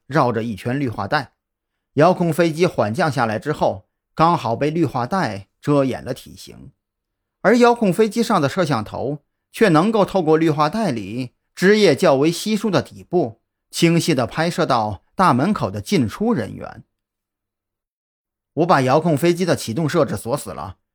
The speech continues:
咱们现在只需要盯着手机画面，找到进出安宁大厦的可疑人员就行了。”话虽如此说，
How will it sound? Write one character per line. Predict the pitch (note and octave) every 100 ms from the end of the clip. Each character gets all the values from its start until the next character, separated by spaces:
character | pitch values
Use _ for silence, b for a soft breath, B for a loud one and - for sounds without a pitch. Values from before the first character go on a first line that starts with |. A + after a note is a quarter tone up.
| _ _ _
咱 | E3
们 | A3
现 | G#3 G3
在 | F3
只 | C3+ A#2
需 | A2+ F3+
要 | C#3
盯 | E3+
着 | D#3+
手 | D3 F#2
机 | G#2+
画 | B2+ C3+
面， | D#3 A#2+ - _ _ _ -
找 | C#3+
到 | D#3 E3
进 | E3 C#3+
出 | E3+
安 | D3 D#3+
宁 | D3+
大 | D3+
厦 | C3
的 | C#3+
可 | B2 G#2+
疑 | B2
人 | E3+ B2+
员 | A#2 G2 A2 -
就 | -
行 | G2+ -
了。” | D#2 F2+ _ _ _ _ _ _ _ _ _ _ _ _ _ _
话 | - A#3+ C#3
虽 | - B2
如 | G#2+ A2+
此 | -
说， | - G2+ G2+